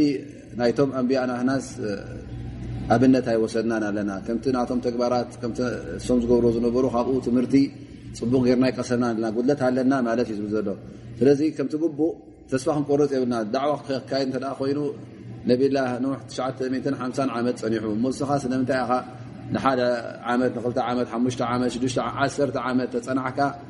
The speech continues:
ሃልክንዲ እዚ ዝኣክል ጎስጓስ ኣካይድና ብሓቂ ዳሕራይ ደኺምና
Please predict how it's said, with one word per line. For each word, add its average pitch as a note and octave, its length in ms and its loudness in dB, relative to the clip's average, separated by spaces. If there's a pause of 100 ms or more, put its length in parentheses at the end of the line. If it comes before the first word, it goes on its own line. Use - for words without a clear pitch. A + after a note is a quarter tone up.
(400)
ሃልክንዲ C#3 380 4
እዚ C#3+ 100 2
ዝኣክል C#3+ 480 2 (560)
ጎስጓስ C3 420 4
ኣካይድና C3+ 440 0 (100)
ብሓቂ B2 300 -4 (280)
ዳሕራይ C3+ 340 6 (240)
ደኺምና B2+ 320 2